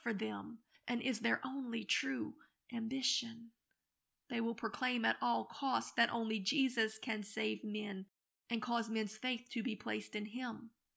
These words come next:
not in them. The wolves in sheep's clothing, however, operating from an antichrist spirit, will be boastful, prideful,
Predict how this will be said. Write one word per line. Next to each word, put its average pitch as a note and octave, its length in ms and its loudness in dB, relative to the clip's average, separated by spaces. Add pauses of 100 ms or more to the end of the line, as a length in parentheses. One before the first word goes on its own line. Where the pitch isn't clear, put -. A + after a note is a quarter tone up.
(320)
not A3 260 0
in G#3+ 160 -4
them. A3+ 440 -4 (960)
The A#3 60 -6
wolves A3+ 360 0
in A3 120 -2
sheep's G#3+ 280 0
clothing, A3+ 600 0 (460)
however, G#3 680 4 (600)
operating A3+ 500 6
from A3+ 180 0
an G#3+ 160 0
antichrist A3+ 840 2
spirit, - 580 -4 (680)
will A3+ 140 4
be G3+ 140 0
boastful, - 760 -2 (680)
prideful, B3+ 720 -2